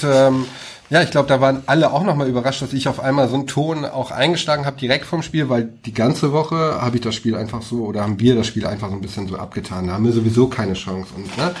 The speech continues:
Aber dann am Spieltag einfach nochmal den Reizpunkt so hochzufahren und zu sagen, so, jetzt wollen wir es angehen und, ähm, hat auch geklappt. Obwohl wir da früh in Rückstand geraten sind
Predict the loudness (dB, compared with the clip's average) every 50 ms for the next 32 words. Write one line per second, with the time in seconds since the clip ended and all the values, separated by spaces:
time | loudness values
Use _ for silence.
0 | -12 -16 -16 -8 0 2 2 4 6 6 6 6 4 4 2 2 2 4 4 4
1 | 2 0 0 0 0 0 0 0 0 0 2 2 2 0 0 2 2 0 2 2
2 | 2 0 0 0 -4 -6 -6 -6 -4 -4 -2 -2 -2 -2 -4 -6 -8 -4 -2 -2
3 | -2 -2 -4 -6 -6 -6 -6 -4 0 0 2 2 0 0 -4 -6 -6 -6 -4 -2
4 | 0 0 0 0 0 2 2 2 2 2 0 -6 -16 -20 -20 _ _ -8 -6 -4
5 | -4 -2 0 2 4 4 4 2 2 0 0 0 2 2 2 0 0 0 -2 -4
6 | -4 -4 -2 -2 0 0 0 0 -2 -4 -8 -16 -20 _ _ _ _ _ -18 -18
7 | -18 -20 _ _ _ _ _ _ _ _ -10 -6 -4 -2 -2 -4 -6 -8 -2 -2
8 | 0 0 0 -2 -4 -6 -8 -6 -2 -2 -2 -2 -2 -8 -16 -18 _ _ _ _
9 | _ -12 -4 0 2 2 2 2 2 0 -2 -4 -2 2 4 4 6 4 2 -2
10 | -4 -2 -2 0 0 0 0 -4 -4 -4 -2 -2 -2 -4 -4 -4 -2 -2 -2 -4
11 | -6